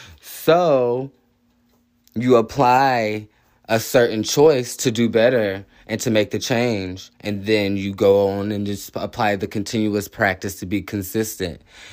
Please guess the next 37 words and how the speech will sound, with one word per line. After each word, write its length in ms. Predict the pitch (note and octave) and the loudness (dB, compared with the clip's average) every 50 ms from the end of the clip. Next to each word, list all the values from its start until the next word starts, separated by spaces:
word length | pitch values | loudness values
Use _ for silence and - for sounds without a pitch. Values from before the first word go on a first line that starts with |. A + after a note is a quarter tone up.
| - - - _ _ - | -20 -20 -20 _ _ -4
in 180 | G2+ A2+ G#2+ | 0 2 4
what 140 | A2 A2 G#2+ | 4 4 4
it 100 | A2 G#2 | 4 4
is 200 | G#2+ G#2 G#2+ G2+ | 4 2 2 2
that 200 | G#2+ G2+ - - | 0 -4 -2 0
you 100 | A2 G#2 | 0 2
are 100 | G#2 G2+ | 0 0
trying 380 | F#2+ - A#2 G#2 F#2+ F#2+ G2 F#2 | -2 -2 -4 -2 -2 -2 -4 -6
to 140 | - A2+ | -4 -4
achieve. 800 | G2+ G2+ G2 G2 - - B2+ D#3 D3+ G2+ D#2+ - - - _ _ _ _ _ _ _ _ _ _ _ _ _ _ _ _ _ _ _ _ _ _ _ _ _ _ _ _ _ _ _ _ - - - | -2 -2 -2 -4 -4 -4 -4 -4 -4 -6 -10 -12 -18 -20 _ _ _ _ _ _ _ _ _ _ _ _ _ _ _ _ _ _ _ _ _ _ _ _ _ _ _ _ _ _ _ _ -14 -6 0
I 60 | B2+ | 2
look 220 | C3 C3+ E3 D#3+ - | 4 4 4 4 4
at 100 | E3 D3+ | 2 4
myself, 580 | D#3 C#3+ C#3+ C#3+ - D3+ C#3+ C#3 C#3 C#3 C#3 - - - - - - | 4 2 2 2 2 4 6 6 6 4 0 -6 -14 -18 -14 -6 0
and 100 | B2+ C#3 | 2 4
I 20 | |
wanna 220 | D3+ E3 F3 E3+ | 4 6 4 4
be 160 | D#3 E3+ E3 D3 | 4 4 4 4
a, 180 | B2+ A#2 G#2+ F#2 | 4 2 2 0
you 140 | A2+ B2+ | 0 0
know, 160 | C3 A#2+ A2+ G#2+ | 2 2 2 2
a 60 | A2+ | 0
cute 260 | - - E3 C3 - | 0 0 -2 0 0
example 580 | A#2+ A2+ A2 A#2+ B2 A#2 A2 - A2+ G#2+ G#2 G#2 | -2 -2 0 2 2 2 2 0 0 -2 -2 -2
to 120 | - - | 0 2
all 140 | A2+ A2+ A2+ | 2 2 4
my 120 | G#2+ G#2+ G#2 | 2 2 -2
peeps 420 | - - A#2+ G#2+ G2+ G2 - - | -2 -4 -6 -6 -6 -10 -14 -10
that 280 | - A#2 G#2+ G#2 G#2 G#2+ | -4 -2 -2 -2 -2 -2
you 160 | B2+ C#3 B2+ | -2 0 0
are 140 | A#2 A#2 A2+ | 0 0 -2
capable 520 | - A#2+ A2+ A2 A2+ A#2+ G#2 A2+ A2 G2 | -4 -6 -6 -6 -6 -8 -8 -6 -6 -6
of 140 | G2 G2+ G2 | -6 -8 -8
seeking, 460 | - - - G2+ F#2 - G2 G2 G2+ | -8 -10 -12 -12 -10 -10 -8 -8 -6
like, 260 | F#2+ F#2 F#2+ E2 E2 | -6 -6 -8 -8 -4
that 220 | F#2+ G#2 G2 - - | -2 -2 -2 -2 -4
change. 720 | - - A2 G2 F#2+ F#2+ G2 G2+ G#2 A2+ A#2+ - - | -8 -6 -6 -4 -4 -4 -4 -4 -4 -6 -8 -10 -14